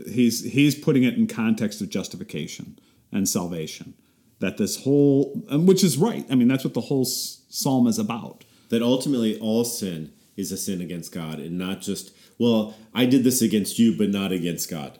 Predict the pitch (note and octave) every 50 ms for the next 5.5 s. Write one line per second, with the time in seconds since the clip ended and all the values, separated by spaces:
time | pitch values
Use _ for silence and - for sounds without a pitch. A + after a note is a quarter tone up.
0 | - - G#2+ A2 A2+ C3+ C3 C3 C#3 A#2+ A2+ G#2+ G#2 G2+ D#2+ F#2 F#2 F2 E2 E2
1 | C#2+ D#2+ - E2 E2 - - D2+ C#2+ - - - - - - - _ - - -
2 | - - - - - - - G3 F3 E3+ - D3+ D#3+ E3 D#3 - C#3+ D3 D3 -
3 | A3+ - - A3 C4+ D4 D4+ C#4+ C4+ G#3 - - G#3+ G3 G#3+ G#3+ F#3+ F3 - -
4 | - D#3+ E3 D#3+ - E3+ D#3 C#3+ C#3 B2+ A#2+ A2+ A2 A#2 B2+ C#3+ E3+ F3+ F#3+ G#3
5 | A3+ C4 D#4+ C#4+ A3+ - - - -